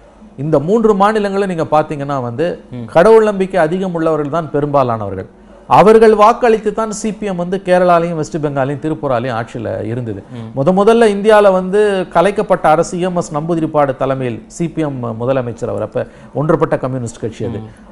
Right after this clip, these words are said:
Speaker 1: ஆ, அறுபத்தி நாலுல தான் உடையுது. ஐம்பத்தி ஒன்பதுல வந்து இடதுசாரி முதல் முதல்ல முன்னூத்தம்பத்தாறு சாரத்தை பி-, பயன்படுத்தி நேரு அரசாங்கம் வந்து கலைச்ச முதல் அரசு இ எம் எஸ் நம்பூதிரிப்பாடு அரசு.
Speaker 2: ம்.
Speaker 1: அந்த அரசு உட்பட இன்றைக்கு வந்திருக்கக்கூடிய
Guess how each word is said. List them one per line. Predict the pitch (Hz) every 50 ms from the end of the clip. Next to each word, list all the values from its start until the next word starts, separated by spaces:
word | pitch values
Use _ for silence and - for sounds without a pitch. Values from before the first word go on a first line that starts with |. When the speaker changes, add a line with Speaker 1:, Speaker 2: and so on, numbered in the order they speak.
| - - -
Speaker 1:
ஆ, | 139 143 135 131 131 127
அறுபத்தி | 135 156 165 156 160 165
நாலுல | 143 135 139 151 147 143
தான் | 147 147 127
உடையுது. | 120 120 135 123 113 131 151
ஐம்பத்தி | 127 131 160 175 170 - - 165 147 135 135
ஒன்பதுல | 147 156 156 175 165 156 143 135 120
வந்து | 120 120 131 170 180 180 165 143 135 123 117 113
இடதுசாரி | 120 139 175 185 175 - 165 156 147 143 127
முதல் | 123 135 143 175 180 180
முதல்ல | 170 170 165 175 175 190 196 196 196 185 180 175 165 160 156 147
முன்னூத்தம்பத்தாறு | 143 151 175 190 - 180 160 156 156 147 - 143 139 127 120 -
சாரத்தை | 139 139 143 - - 120 - -
பி-, | - 135 135 127 120 113 117
பயன்படுத்தி | - 131 139 135 127 127 117 120 165
நேரு | 151 135 147 165 175 165
அரசாங்கம் | 151 135 127 - 139 127 117 113 107
வந்து | 101 101 113 156 196 - - - - - - - -
கலைச்ச | 143 156 165 165 - 156
முதல் | 127 127 139 147 185 175
அரசு | 160 143 139 - - 170
இ | 151
எம் | 160 160 147
எஸ் | 139 - -
நம்பூதிரிப்பாடு | 120 117 120 120 117 110 107 - 107 95 92
அரசு. | 95 98 - - -
Speaker 2:
ம். | 123 117 113 113 107 - - - - _ -
Speaker 1:
அந்த | 151 196 247 240 254 240
அரசு | 220 226 262 269 - - - 277 240
உட்பட | 226 226 - - 240 262 247
இன்றைக்கு | 214 202 196 220 220 220 214
வந்திருக்கக்கூடிய | 208 208 233 233 240 233 220 214 208